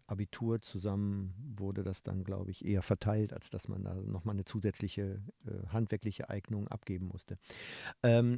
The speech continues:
aber, äh, wenn ich, wenn ich an mein Studium zurückdenke, ähm, hab ich nicht viele Kurse gehabt, die ich in irgendeiner Form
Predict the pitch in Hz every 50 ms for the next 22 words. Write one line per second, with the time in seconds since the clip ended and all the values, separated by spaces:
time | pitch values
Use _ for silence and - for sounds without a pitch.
0 | - - 113 117 117 123 123 123 117 117 117 117 - _ _ _ _ _ _ _
1 | - - 123 117 113 107 107 117 117 120 117 - - 117 120 120 127 113 - 123
2 | 117 117 117 113 - - - 147 156 185 147 151 147 143 139 135 131 131 131 135
3 | - _ _ _ _ _ _ _ - - - - - 131 113 127 170 - - -
4 | 110 104 107 104 - 147 165 190 - - - - - - - - _ - 110 110
5 | 113 113 113 113 113 110 110 110 107 110 113 117 _ _ _ _ _ _ _ _
6 | - - - - 120 - 165 123 - 135 143 170 - - - - 165 156 143 143
7 | - - - 143 147 139 143 117 120 117 127 131 - _ - - - 113 117 110
8 | 113 117 127 123 - - 123 113 113 - 120 127 143 147 131 - - 117 117 113
9 | 117 113 - - - - 120 117 117 120 117 120 120 117 120 117 131